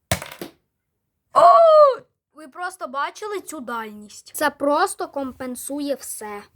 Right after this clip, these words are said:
Навіть що він стріляє од-, е, одним зарядом. І ще раз.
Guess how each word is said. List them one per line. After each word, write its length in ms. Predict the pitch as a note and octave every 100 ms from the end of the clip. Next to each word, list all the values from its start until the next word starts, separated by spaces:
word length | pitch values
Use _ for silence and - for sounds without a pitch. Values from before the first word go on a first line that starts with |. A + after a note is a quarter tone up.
| _ _
Навіть 520 | B3 B3+ C4 C#4+ C#4
що 180 | - B3+
він 140 | A#3+ B3+
стріляє 720 | - A#3 A#3 A#3 C4 D4 G#3+ _ _ _
од-, 200 | - A3
е, 440 | A3+ B3 B3 A#3+ A#3
одним 360 | A#3 A#3 B3
зарядом. 420 | A3 A3 G3+ G3 - _ _ _ _ _
І 100 | D4
ще 200 | - -
раз. 680 | F#4+ G#4+ A#4+ B4 B4+ - _